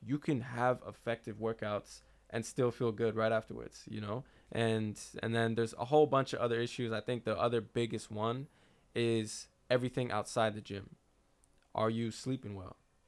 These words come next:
Are you eating enough? You know, "Oh, you're just having candy, sleeping three hours a night." Well, that's why you're not making the, getting the results that you wish to see.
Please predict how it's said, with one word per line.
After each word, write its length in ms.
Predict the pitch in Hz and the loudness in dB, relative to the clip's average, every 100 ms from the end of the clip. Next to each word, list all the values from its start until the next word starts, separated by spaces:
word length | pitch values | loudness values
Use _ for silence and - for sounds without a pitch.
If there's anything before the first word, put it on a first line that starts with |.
| - - | -20 -6
Are 160 | 104 110 | -2 0
you 280 | 110 110 - | 0 -2 -2
eating 280 | 131 120 | 0 0
enough? 420 | 104 98 - - - 196 | -2 -6 -10 -20 -20 -12
You 140 | - | -8
know, 320 | 107 110 143 - | -4 -2 -4 -2
"Oh, 180 | 117 | 2
you're 160 | 113 110 | 2 0
just 180 | 113 - | -6 -2
having 280 | 113 110 107 | 0 0 -4
candy, 600 | - 123 120 117 113 117 _ - _ _ | -2 -2 0 -2 -4 -6 _ -20 _ _
sleeping 400 | - 123 117 113 | -8 -4 -2 -2
three 200 | 120 120 | 2 6
hours 280 | 113 113 107 | 6 6 2
a 80 | 110 | 0
night." 340 | 110 113 - | 0 0 0
Well, 340 | - 113 107 - _ _ - | -2 -2 -2 -4 _ _ -6
that's 260 | 113 117 | -6 -4
why 180 | 113 107 | -2 -2
you're 140 | 107 | 0
not 180 | 110 107 | -2 -4
making 340 | 107 107 110 107 | -4 -4 -4 -4
the, 180 | 104 - _ | -6 -8 _
getting 240 | - 107 110 | -4 -2 -2
the 80 | |
results 400 | 107 104 110 104 | -4 -2 -2 -2
that 80 | - | -6
you 100 | 107 | -10
wish 160 | 104 - | -10 -12
to 80 | 107 | -12
see. 360 | - 117 110 | -4 -4 -4